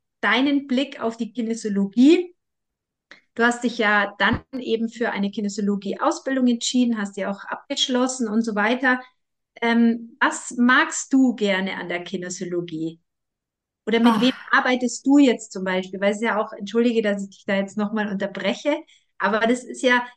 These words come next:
Speaker 1: auch so ein wahnsinnig breites Thema, wo man sich auch nicht so unbedingt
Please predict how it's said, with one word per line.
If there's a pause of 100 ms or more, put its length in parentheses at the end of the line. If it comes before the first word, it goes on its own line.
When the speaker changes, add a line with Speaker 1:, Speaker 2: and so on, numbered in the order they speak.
(140)
Speaker 1:
auch
so
ein
wahnsinnig
breites
Thema, (380)
wo
man
sich
auch
nicht
so
unbedingt